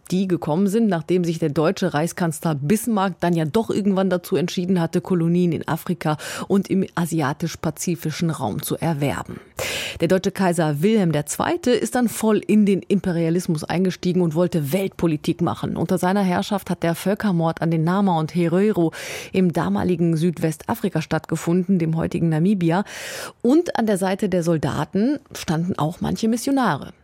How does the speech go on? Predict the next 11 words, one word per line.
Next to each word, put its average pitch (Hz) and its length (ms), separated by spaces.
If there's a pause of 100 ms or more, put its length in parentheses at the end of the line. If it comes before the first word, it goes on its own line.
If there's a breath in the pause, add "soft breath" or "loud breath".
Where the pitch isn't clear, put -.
(260)
Zum - 160
ersten 226 320
Mal 185 340
wurde 208 160
heute 185 280
Abend 202 200
beim 180 160
Evangelischen 180 680
Kirchentag 208 600
in 165 200
Nürnberg 214 460